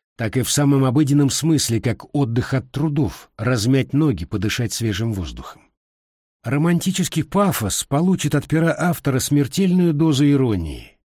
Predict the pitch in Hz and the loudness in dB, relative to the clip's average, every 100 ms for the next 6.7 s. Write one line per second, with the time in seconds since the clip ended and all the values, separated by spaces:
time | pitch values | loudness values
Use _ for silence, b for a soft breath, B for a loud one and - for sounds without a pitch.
0 | _ - 110 107 120 127 139 131 117 123 | _ -2 -2 0 0 2 2 2 2 2
1 | 165 131 113 98 139 156 113 117 101 147 | 2 2 0 0 0 0 0 0 2 0
2 | - 110 - B B B - 151 131 107 | 0 -4 -6 B B B -4 0 0 -2
3 | - 165 135 131 117 127 117 143 127 143 | -2 -2 -2 -2 0 0 0 0 2 0
4 | 135 - - 156 165 - - - - 113 | 0 -6 -4 0 0 0 -8 -10 -6 -4
5 | 117 113 - - 104 104 131 113 113 92 | 0 0 0 -2 -2 0 0 0 0 -4
6 | 113 107 104 104 65 58 - | -6 -6 -6 -6 -8 -14 -20